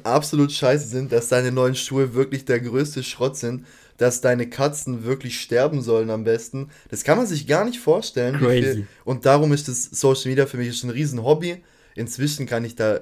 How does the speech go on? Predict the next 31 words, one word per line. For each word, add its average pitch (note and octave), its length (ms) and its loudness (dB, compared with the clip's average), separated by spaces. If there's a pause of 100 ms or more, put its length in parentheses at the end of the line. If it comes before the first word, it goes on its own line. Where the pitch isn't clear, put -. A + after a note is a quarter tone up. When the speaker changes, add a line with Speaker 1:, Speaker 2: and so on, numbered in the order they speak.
Speaker 1:
alles A2 300 -4
weglächeln. D#3 680 0 (500)
Natürlich, C#3 340 2
wenn B2+ 80 4
man B2 60 0
das B2 140 -2
am G#2+ 100 -6
Anfang E3 400 0
macht E3 260 -2
und A2+ 160 -8
denkt A#2+ 180 0
so, A#2 300 0 (380)
„Oh, F#2+ 60 -6
ich A2+ 180 -4
werd A#2+ 200 2
der A#2+ 80 4
nächste, A#2+ 560 0 (240)
was F#2+ 220 -4
weiß A#2 160 0
ich, C#3+ 180 -8
wer D#3 100 0
ich D3 200 -2
werd.“ D#3 260 2 (480)
Ähm, B2+ 420 0 (300)
und C#3 180 2
dann F#3 140 6
schreibt - 320 0
dir B2 60 -2
jemand A#2 260 -2
sowas, A#2+ 300 2
da G#2+ 260 -4